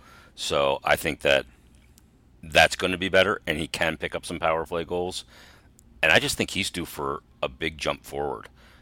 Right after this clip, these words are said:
The two twenty-four goal seasons and constantly being shifted around with line mates and moved up and down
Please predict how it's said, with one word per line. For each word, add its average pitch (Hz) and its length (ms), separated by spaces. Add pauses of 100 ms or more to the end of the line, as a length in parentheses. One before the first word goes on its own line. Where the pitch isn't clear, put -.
The 73 80
two - 160
twenty-four 98 480
goal 82 180
seasons 87 600 (560)
and 80 180
constantly 82 500
being 78 240
shifted - 360
around 73 260
with 71 120
line 73 280
mates 87 340
and 67 180
moved 76 260
up 76 140
and 76 120
down 80 320